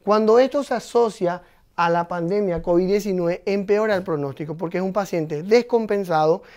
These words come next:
con mucha sintomatología, un paciente inmunosuprimido, y eso cuando se junta con el covid empeora el pronóstico del paciente.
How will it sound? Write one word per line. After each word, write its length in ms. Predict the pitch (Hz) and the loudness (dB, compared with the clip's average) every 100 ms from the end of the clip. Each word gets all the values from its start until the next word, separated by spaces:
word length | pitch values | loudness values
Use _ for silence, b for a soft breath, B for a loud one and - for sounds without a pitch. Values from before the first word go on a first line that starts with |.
| B B | B B
con 220 | - 180 | -2 0
mucha 320 | 202 240 240 | 2 2 0
sintomatología, 800 | 220 208 202 196 190 175 170 170 160 | -2 -4 -2 -4 -2 -4 -2 -2 0
un 80 | |
paciente 460 | 180 185 185 185 196 | -2 -4 -4 -4 -4
inmunosuprimido, 1200 | 196 175 190 254 262 208 247 233 214 170 180 202 B B B - | -4 -2 2 2 2 -2 -4 -4 -2 -2 -2 -4 B B B 2
y 140 | 190 | 2
eso 220 | 202 220 | 4 0
cuando 240 | 220 208 208 | 0 0 -2
se 100 | 202 | -4
junta 360 | 208 208 185 175 | -2 -2 -2 -4
con 160 | 180 | -2
el 140 | 185 202 | -2 0
covid 300 | 208 208 214 b _ | 0 0 -4 b _
empeora 600 | - 196 190 170 180 196 | -2 -2 0 2 2 0
el 40 | 190 | -2
pronóstico 800 | 190 165 160 160 175 190 - _ | -4 -4 -4 -6 -6 -6 -8 _
del 220 | 170 165 | -2 -2
paciente. 540 | 165 143 139 123 131 | -4 -8 -12 -12 -16